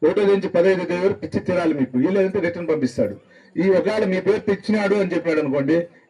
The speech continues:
"ఎక్కడుందో ఆయన క్యూఆర్ కోడ్ చూడు" అని చెప్తే ఇమీడియట్‌గా మీకు, మీకు తెలిసిపోతుంది. అంటే దీంట్లో ఎటువంటి అక్రమాలు జరిగేదానికి లేదు,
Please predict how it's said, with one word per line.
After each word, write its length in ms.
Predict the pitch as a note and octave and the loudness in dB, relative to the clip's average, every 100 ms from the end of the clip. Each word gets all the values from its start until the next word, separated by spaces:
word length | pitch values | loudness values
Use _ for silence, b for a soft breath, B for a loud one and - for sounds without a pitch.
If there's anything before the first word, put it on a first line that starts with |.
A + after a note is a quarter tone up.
| D#3 | -2
"ఎక్కడుందో 320 | D3+ F#3 F3+ | 0 -2 2
ఆయన 220 | E3+ D#3+ | 2 2
క్యూఆర్ 300 | C#3+ F3 E3+ | -2 2 2
కోడ్ 320 | D3+ D#3 C#3+ D#3 | 2 0 0 0
చూడు" 220 | D3 D3+ | 0 0
అని 140 | C3 | 0
చెప్తే 260 | D#3 D#3 E3 | -2 0 -2
ఇమీడియట్‌గా 340 | F3 F#3+ F3 | 0 0 -2
మీకు, 140 | D3 B2+ | -6 -2
మీకు 120 | B2+ | -2
తెలిసిపోతుంది. 540 | C3 B2 B2+ A#2+ A#2 A#2 b b - | -2 0 -2 0 -2 -4 b b -6
అంటే 200 | C#3+ C3 | -2 -2
దీంట్లో 380 | C3+ E3+ G3 F3 | 0 0 0 0
ఎటువంటి 420 | F3 G3+ G3+ - | 0 2 2 0
అక్రమాలు 500 | D3 - F3+ E3 E3 | -2 0 0 2 0
జరిగేదానికి 600 | D3+ D3 C#3+ C3+ B2 A#2 | 0 0 2 2 2 2
లేదు, 320 | A2+ G#2+ B2 | -2 0 -4